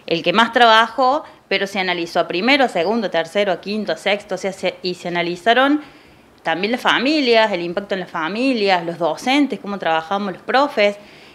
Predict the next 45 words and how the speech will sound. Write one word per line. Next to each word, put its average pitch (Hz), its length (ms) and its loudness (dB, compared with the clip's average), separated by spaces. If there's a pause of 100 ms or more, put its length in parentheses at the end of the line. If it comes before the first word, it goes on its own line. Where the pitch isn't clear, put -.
que 180 140 4
bueno, 202 360 6
con 190 140 0
respecto 247 320 -2
a - 20 2
los 240 100 2
resultados 196 440 0
a 226 40 0
mí 220 60 -4
me 214 60 -4
gustaría 208 360 0
que, 180 300 0 (140)
que - 80 -12
lo 175 100 2
hable 208 140 2
Julia, 247 600 6
que 165 460 -2
en 170 140 -10
realidad 196 360 0
fue 220 380 4 (400)
la, 156 380 0
ellos 220 240 -4
son 202 120 0
los 214 100 -2
protagonistas 170 640 -2
principales, 170 760 0
¿no 160 100 -10
es 160 40 -16
cierto? 170 220 -10
Nosotros 214 280 -4
fuimos 190 220 -8
los 170 140 -10
guías, 254 340 4
los 196 120 -2
que - 100 -20
coordinamos, 175 760 -2
pero 147 320 -10 (440)
lo, 143 240 -8 (100)
los 151 200 -12
que - 140 -6
llegaron 185 360 4
a 185 80 2
resultados 190 680 -2 (220)
fueron 156 200 -8
ellos. - 200 -8